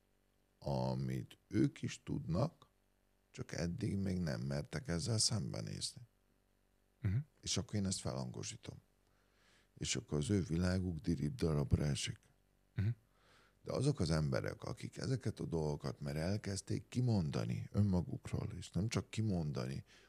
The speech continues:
Speaker 1: hanem tenni is ezért, azok nem fognak tőlem tartani.
Speaker 2: Ez aztán megerősítés, nem?
Speaker 1: Akár.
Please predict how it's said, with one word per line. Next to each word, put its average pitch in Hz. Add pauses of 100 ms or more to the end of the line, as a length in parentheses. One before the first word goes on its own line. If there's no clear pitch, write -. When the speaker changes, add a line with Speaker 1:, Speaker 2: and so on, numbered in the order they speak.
(120)
Speaker 1:
hanem 80
tenni 90
is 95
ezért, 98 (920)
azok -
nem -
fognak -
tőlem 50
tartani. - (420)
Speaker 2:
Ez 120
aztán 127
megerősítés, 98
nem? 123 (540)
Speaker 1:
Akár. -